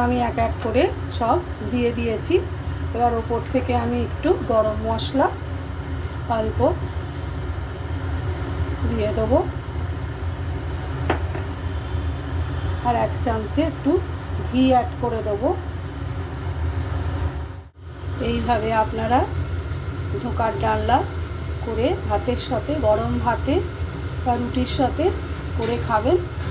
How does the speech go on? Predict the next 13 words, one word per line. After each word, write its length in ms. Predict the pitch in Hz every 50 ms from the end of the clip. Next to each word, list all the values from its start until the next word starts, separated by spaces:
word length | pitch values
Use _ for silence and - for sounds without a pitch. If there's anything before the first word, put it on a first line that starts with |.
| - -
খুব 140 | 247 233 220 - -
ভালো 200 | 220 226 226 214 220 226
লাগবে। 320 | 226 226 226 220 226 285 349 - - - - - - - - - - - - - - - 220
যদি 200 | 233 226 - 226 233 220
আমার 160 | 214 220 226 233
রান্নাটা 400 | 233 226 226 226 226 220 - 226 208 214
ভালো 180 | 226 220 214 214 220 226
লাগে, 240 | 226 220 233 269 359 349 - - - - 262 233 233
লাইক, 260 | 220 214 214 208 208 - - -
শেয়ার, 260 | - 247 220 214 220 220 -
কমেন্ট 320 | 240 220 214 220 226 226 226 -
করতে 260 | 226 220 208 - 233 220 -
ভুলবেন 380 | 240 226 202 202 220 220 226